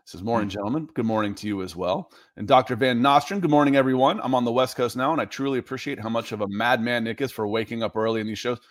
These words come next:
Speaker 1: Doc, you and me both. You and me both, 'cause I slept in about an extra two hours compared to him this weekend, and, and here he is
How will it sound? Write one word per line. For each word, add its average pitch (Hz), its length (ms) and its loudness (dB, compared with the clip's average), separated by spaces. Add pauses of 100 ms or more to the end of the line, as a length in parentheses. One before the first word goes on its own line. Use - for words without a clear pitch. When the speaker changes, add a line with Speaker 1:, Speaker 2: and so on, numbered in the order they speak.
(840)
Speaker 1:
Doc, 202 400 6 (120)
you 131 220 0
and 143 80 2
me 135 140 0
both. 95 480 -10 (200)
You 131 200 -4
and 131 100 -4
me 123 80 -4
both, 101 320 -6
'cause 101 160 -12
I 113 120 2
slept 123 340 -4
in 120 80 -4
about 110 240 0
an 107 80 -4
extra 113 280 -6 (120)
two 156 280 0
hours 95 600 0 (500)
compared 110 400 -4
to 101 60 -6
him 104 200 -6
this 95 140 -12
weekend, 98 340 -8
and, 98 140 -10
and 104 140 -10
here 120 240 -2
he 107 100 -2
is 101 340 -4